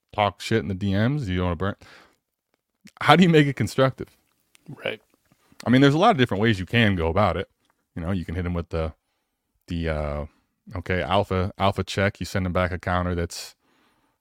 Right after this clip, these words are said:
Speaker 1: not that great, but letting 'em know, "Okay, you're off." Or a, a lot of times I think what I'm, what I like to do is just take notes of things. So as we have either d-, discussion or back and forth,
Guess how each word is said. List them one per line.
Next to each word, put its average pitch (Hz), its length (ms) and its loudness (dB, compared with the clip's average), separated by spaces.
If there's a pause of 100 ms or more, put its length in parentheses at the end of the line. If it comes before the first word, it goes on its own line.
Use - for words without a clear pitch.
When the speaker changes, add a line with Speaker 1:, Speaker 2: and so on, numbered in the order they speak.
(420)
Speaker 1:
not 101 260 0
that 87 180 2
great, 90 300 -4
but 87 240 -6 (840)
letting 92 180 -4
'em 87 100 -6
know, 87 160 -2
"Okay, 90 260 -4
you're 90 160 2
off." 90 380 0
Or 104 380 2 (600)
a, - 160 4
a 165 60 6
lot 247 160 6
of 226 80 2
times 165 160 6
I 143 60 6
think 135 200 2
what 110 100 4
I'm, 113 240 4
what 101 140 2
I 104 80 6
like 104 180 4
to 95 80 -2
do 92 200 2
is 87 100 0
just 87 180 -6
take 101 220 -2
notes 85 260 -4
of - 100 -16
things. - 360 -12 (180)
So 92 380 2 (640)
as 127 180 2
we 135 120 2
have 123 220 4
either 107 160 0
d-, - 180 -16 (100)
discussion 123 720 -2
or 90 60 0
back 95 260 2
and 95 100 -4
forth, 92 460 4